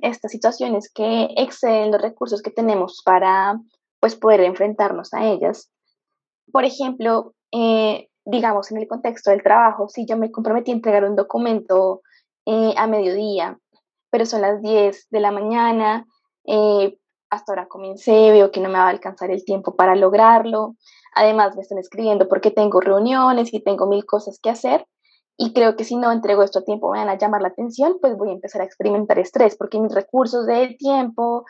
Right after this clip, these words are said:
de disposición para trabajar, no me alcanzan para poder completar la demanda que es este documento que tengo que realizar.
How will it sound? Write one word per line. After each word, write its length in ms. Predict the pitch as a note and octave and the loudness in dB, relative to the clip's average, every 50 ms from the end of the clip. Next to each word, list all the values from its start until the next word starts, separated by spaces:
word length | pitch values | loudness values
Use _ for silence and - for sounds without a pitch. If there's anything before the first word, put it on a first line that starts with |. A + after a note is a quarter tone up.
| - - - - - _ _ _ | -20 -20 -20 -20 -20 _ _ _
de 200 | - G#3+ A3+ A3+ A3 | -4 -2 0 0 0
disposición 460 | A3 - - G#3+ G#3 G3+ - G3+ G3 | 0 -2 -8 -10 -10 -8 -8 -8 -4
para 220 | - G3 F#3+ F#3+ | 0 0 0 0
trabajar, 580 | G3+ A3+ A#3 A#3 A3+ A3+ A3 A#3 C#4 F4+ F#4 - _ _ | 2 2 4 4 2 2 2 2 2 2 0 -4 _ _
no 220 | - A3+ A#3 A3+ G#3+ | -10 -6 -6 -4 -4
me 100 | G#3 F#3+ | -6 -8
alcanzan 540 | - - A#3 A3+ A3+ A3+ A3+ B3 C#4+ D4 | -8 -6 -4 -4 -4 -2 -4 -4 -6 -2
para 260 | - - A#3+ A3+ A3+ - | -2 -2 -2 -2 -4 -2
poder 440 | A3+ G#3+ G#3 G3+ G3 G3 G3+ - - | -2 -2 0 0 0 -2 -4 -8 -12
completar 440 | - G3+ G3+ G#3+ G#3+ - A3+ G#3+ G#3 | -14 -10 -8 -6 -2 0 0 0 2
la 120 | G3 G3+ | 0 0
demanda 400 | G3+ A3 A3 G#3 G#3 G#3 F#3+ F#3+ - | 0 0 0 0 -2 -2 -8 -14 -10
que 140 | - A3+ A3 | -6 -4 -4
es 120 | A3 - | -4 -6
este 280 | - _ F#3 F#3 F#3 F#3 | -8 _ 0 2 4 4
documento 460 | G3 G3+ - G#3+ G#3 G3 F#3 F#3 F3+ | 2 2 0 -2 -4 -4 -4 -6 -6
que 80 | - G#3 | -6 -4
tengo 300 | G#3 G3+ G3 F3+ F3+ F3+ | -2 -2 -2 -2 -4 -6
que 80 | - | -4
realizar. 420 | - - G3+ A3+ A3+ D4+ C#4 A3 | -2 0 0 0 2 2 0 0